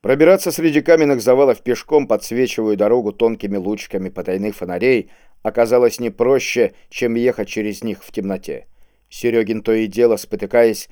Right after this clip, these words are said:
чертыхался вполголоса. Поселок казался вымершим. На улицах не было заметно ни души.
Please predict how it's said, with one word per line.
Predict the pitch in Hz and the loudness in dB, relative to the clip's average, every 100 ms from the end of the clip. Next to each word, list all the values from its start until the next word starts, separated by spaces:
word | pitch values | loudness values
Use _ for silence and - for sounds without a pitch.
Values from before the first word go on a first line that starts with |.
| - - | -20 -8
чертыхался | - 101 113 101 127 110 - | -4 -4 -4 0 0 0 -4
вполголоса. | 101 - 104 101 117 78 - - - _ _ _ - - | -8 -4 -4 -2 -2 -4 -8 -20 -20 _ _ _ -20 -16
Поселок | - 82 95 92 95 | -14 -6 -4 -4 -4
казался | 90 95 - 98 | -6 -6 -6 -6
вымершим. | 110 85 - 57 - - _ _ _ - | -6 -8 -14 -18 -20 -20 _ _ _ -6
На | 98 | 0
улицах | 143 151 139 - 135 | 2 2 0 -4 -4
не | 131 131 | -2 0
было | 117 113 | 2 0
заметно | 110 113 113 - 107 | -2 -2 -4 -4 -6
ни | 107 | -6
души. | 98 101 - - | -8 -12 -14 -18